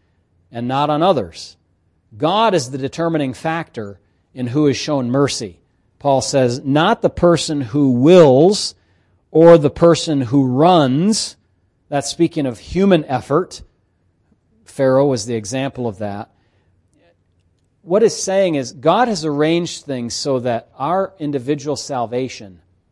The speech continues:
cannot be attributed to us at all. My achievement does not make me, uh, favorable in the sight of God, does it?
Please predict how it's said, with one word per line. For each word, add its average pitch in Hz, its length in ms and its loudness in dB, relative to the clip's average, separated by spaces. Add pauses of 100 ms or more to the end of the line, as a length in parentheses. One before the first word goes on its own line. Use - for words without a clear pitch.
(240)
cannot 156 480 -6
be 160 100 -2
attributed 147 540 -8
to 120 220 -14
us 120 420 -8 (280)
at 110 160 -12
all. 104 360 -14 (840)
My 165 260 -2
achievement 147 840 -4
does 131 240 -4
not 151 260 -8
make 147 280 -6
me, 123 440 -8 (920)
uh, 110 380 -8 (580)
favorable 123 580 -4
in 113 80 -18
the 107 80 -14
sight 120 240 -8
of 98 120 -14
God, 101 280 -12
does 110 220 -8
it? 80 120 -20